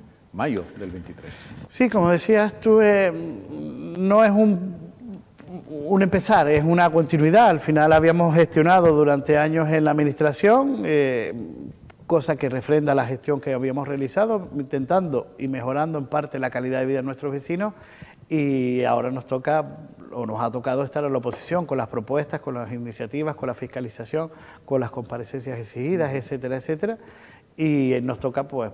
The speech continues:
Speaker 2: pues, poner la guinda para, para volver a construir, em, optar, eh,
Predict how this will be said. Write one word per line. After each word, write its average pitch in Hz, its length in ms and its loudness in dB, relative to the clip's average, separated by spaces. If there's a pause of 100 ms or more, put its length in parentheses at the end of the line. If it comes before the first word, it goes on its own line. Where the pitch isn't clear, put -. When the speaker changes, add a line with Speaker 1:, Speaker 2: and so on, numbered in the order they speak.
Speaker 2:
pues, 104 280 -10 (140)
poner 120 260 -8
la 120 140 -8
guinda 127 340 -6
para, 127 380 -6 (360)
para 123 200 0
volver 117 500 0
a 131 260 0
construir, 131 640 -2
em, 135 320 -6 (480)
optar, 123 840 -2
eh, - 80 -14